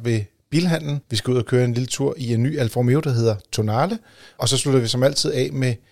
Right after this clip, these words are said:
jeres lytterspørgsmål. Der er Jonas, som er på jagt efter en stor elbil med plads til tre børn, og så Christian, som undrer sig over, hvor alle vinterdækkene bliver af, når nu bilerne, de skal sælges. Vi plejer også at så springe direkte til nyhederne, men lidt før vi rent faktisk kommer i nyhederne, så kan vi bare sige, hvordan er vejret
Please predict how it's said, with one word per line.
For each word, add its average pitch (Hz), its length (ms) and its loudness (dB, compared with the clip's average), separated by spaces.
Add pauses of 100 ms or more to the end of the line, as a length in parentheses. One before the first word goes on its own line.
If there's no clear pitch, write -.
(260)
jeres 117 340 0
lytterspørgsmål. 135 760 -2
Der 113 60 -4
er 107 260 -2
Jonas, 139 300 2
som 117 180 -4
er 107 60 -4
på 110 120 -4
jagt 110 240 -2
efter 127 400 0
en 101 200 -2 (360)
stor 196 260 8
elbil 147 320 4
med 117 100 -6
plads 117 240 -4
til - 120 -8
tre 127 180 -2
børn, 175 360 -4
og 113 120 -6
så 120 140 -2 (120)
Christian, 131 340 -4
som - 160 -8
undrer 117 200 -6
sig 120 160 -2
over, 120 100 -2
hvor 110 200 -4
alle 123 240 -2
vinterdækkene 127 440 -4
bliver 104 160 -4
af, 95 60 -8 (100)
når 101 100 -8
nu 98 100 -2
bilerne, 104 360 -8
de - 60 -6
skal - 160 -4
sælges. 98 440 -6 (360)
Vi 135 60 2
plejer 151 240 6
også 139 240 2 (100)
at 120 120 -4
så 143 140 2
springe 139 380 -4
direkte 160 280 0
til 143 100 0
nyhederne, 139 380 0
men 127 220 -2
lidt 156 180 -4
før 180 340 -6
vi 139 140 -4
rent 135 180 -4
faktisk 123 180 -2
kommer 131 140 -2
i 123 40 0
nyhederne, 135 320 0
så 127 100 -6
kan 123 140 -6
vi 113 60 -2
bare 113 200 2
sige, 110 300 -2 (680)
hvordan 107 220 2
er 101 60 -2
vejret 143 280 4